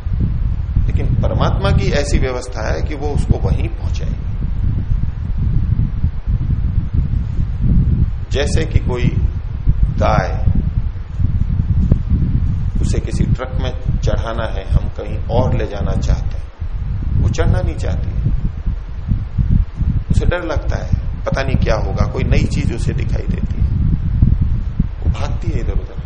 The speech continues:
हम उसको सामान्य डंडे से पीछे ले जाएं तो इधर भागेगी, उधर भागेगी, लेकिन जो चढ़ाने वाले होते हैं फिर कैसे करेंगे?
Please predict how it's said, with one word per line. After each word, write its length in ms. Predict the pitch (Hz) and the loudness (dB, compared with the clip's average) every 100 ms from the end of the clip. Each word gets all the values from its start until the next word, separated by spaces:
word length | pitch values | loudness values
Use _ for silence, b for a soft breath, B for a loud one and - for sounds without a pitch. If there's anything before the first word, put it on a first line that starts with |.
| - - - - - - - - - - - - - - - - - - - - - 127 | -2 0 2 0 -4 -6 -4 -4 -4 0 0 0 -6 -4 0 0 0 2 4 4 2 2
हम 120 | 135 | 0
उसको 240 | 131 143 135 | 2 2 4
सामान्य 420 | 131 - 131 139 | 0 0 0 2
डंडे 340 | - - 135 | 2 4 4
से 120 | - 127 | 4 0
पीछे 320 | - - - | 0 2 4
ले 120 | 107 | 4
जाएं 220 | - - - | 2 4 4
तो 60 | |
इधर 220 | - - - | 2 -2 -4
भागेगी, 460 | 113 - - - | -2 0 0 2
उधर 180 | - - | 2 2
भागेगी, 440 | - - - - - - - - - - - - - - - - - - - - - - - - - - - - - | 2 2 2 2 0 2 0 -2 -6 -8 -4 0 0 -2 -2 0 0 4 4 4 4 2 2 -2 -4 -4 -2 2 2
लेकिन 220 | - - | 2 2
जो 100 | - | 2
चढ़ाने 420 | - 110 - 135 | 2 2 2 2
वाले 240 | 139 135 135 | 2 0 0
होते 260 | - - | 2 4
हैं 100 | - | 4
फिर 140 | - - | 2 2
कैसे 240 | 123 - | 0 0
करेंगे? 520 | - - - - - | 2 4 4 4 2